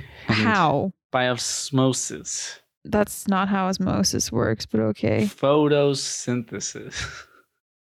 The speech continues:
Speaker 2: Oh my gosh.
Speaker 1: Okay,
Speaker 2: I'm gonna
Speaker 1: so
Speaker 2: punch you through the screen. Anyways, episode.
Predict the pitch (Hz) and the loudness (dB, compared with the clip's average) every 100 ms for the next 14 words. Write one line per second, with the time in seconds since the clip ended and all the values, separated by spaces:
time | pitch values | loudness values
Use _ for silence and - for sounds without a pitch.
0 | - 208 208 208 202 202 208 214 - 220 | -2 2 2 2 0 0 0 0 -2 -4
1 | - - - - 127 120 104 202 120 113 | -6 -8 -6 -2 0 0 2 4 6 6
2 | 110 190 - 190 - 190 185 - - - | 4 2 4 2 4 4 2 0 0 0
3 | - 208 196 _ - 202 165 139 - 220 | 0 -4 -6 _ 0 2 4 2 0 0
4 | 208 175 160 | 2 2 0